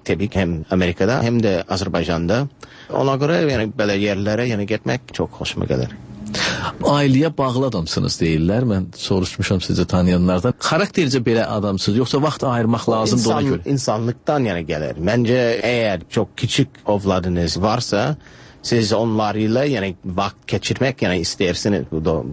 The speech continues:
Speaker 1: təbii bir şeydir. Əlavə olaraq, yəni, deyə bilirim ki, siz əgər, yəni, hər iki, üç il başqa, yəni, ölkəyə, yəni, gedərsiniz, təbii ki, sizin üçün bəlkə ən vacib şey, yəni, ailə olacaq.
Speaker 2: Cənab Henik, necə fikirləşirsiniz? Bax,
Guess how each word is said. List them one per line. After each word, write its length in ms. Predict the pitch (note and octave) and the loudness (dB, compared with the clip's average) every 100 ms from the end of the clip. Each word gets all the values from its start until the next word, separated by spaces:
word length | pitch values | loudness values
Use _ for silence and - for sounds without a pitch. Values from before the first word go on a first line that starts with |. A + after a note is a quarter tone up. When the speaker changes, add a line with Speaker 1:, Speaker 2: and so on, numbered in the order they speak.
| - | -6
Speaker 1:
təbii 340 | - F2+ F#2+ | -2 0 2
bir 100 | F#2+ | 0
şeydir. 360 | - C#2 G1+ - - - - - - | -2 -2 -4 -8 -12 -18 -18 -20 -4
Əlavə 480 | - D#3+ D#3 C#3 C#3+ | 2 2 2 2 2
olaraq, 380 | B2 A2+ D3 - | 0 0 -2 -2
yəni, 140 | A2+ G#2 | -2 0
deyə 160 | G#2+ | 0
bilirim 340 | G#2 G#2+ C#3 F3+ | 0 0 0 -2
ki, 120 | B2 | -2
siz 280 | - A#2 G#2 - - | -2 -2 -2 -6 -10
əgər, 640 | - A2+ - B2 A#2+ A2+ F2 - | -4 -4 0 2 2 0 -2 -10
yəni, 220 | - G2+ A2 | -2 0 2
hər 260 | B2+ A#2+ | 2 2
iki, 300 | B2+ - A2 | -2 -2 -2
üç 240 | - A#2 - | 2 0 2
il 220 | B2+ G#2 | 0 0
başqa, 400 | F#2+ G#2 G#2 - | 0 -2 0 0
yəni, 220 | G2 F2 E2+ | 2 2 0
ölkəyə, 400 | G2+ - G2 E2+ | -2 0 0 2
yəni, 180 | F2 F2 | 0 -2
gedərsiniz, 640 | E2+ F#2 F#2 - A#2 D3+ D#3 | 0 2 2 0 0 0 0
təbii 320 | A#2+ G2+ A#2+ | 0 0 0
ki, 200 | - F#3 | 0 -2
sizin 420 | - B2+ A#2 C#3 | -2 0 2 2
üçün 300 | D3 D#3 F3+ F3 - - - - | 2 2 0 0 -8 -20 -20 -4
bəlkə 340 | A#2 A2 - - | 0 0 -2 0
ən 280 | C3 C#3 B2 | 2 4 4
vacib 400 | G2+ G2 G2+ - | 2 0 -4 -6
şey, 300 | - D#3+ F3+ | 0 2 2
yəni, 160 | A#2+ - | 0 -2
ailə 380 | E2+ F#2 F#2 E2+ | -2 0 0 -2
olacaq. 400 | - D#2+ D2+ C#2+ - - - - G2 | -2 -4 -2 -4 -4 -4 -4 -4 -2
Speaker 2:
Cənab 340 | - G3 A3 | 0 2 2
Henik, 240 | F3 A2+ - - - | 2 0 -6 -20 -4
necə 320 | D3 E3 A3 | 0 2 0
fikirləşirsiniz? 800 | - C3 A2 - G2 - F2 F2+ | 0 -2 0 -2 -4 -2 -2 0
Bax, 240 | C#3 C#3 | -2 -2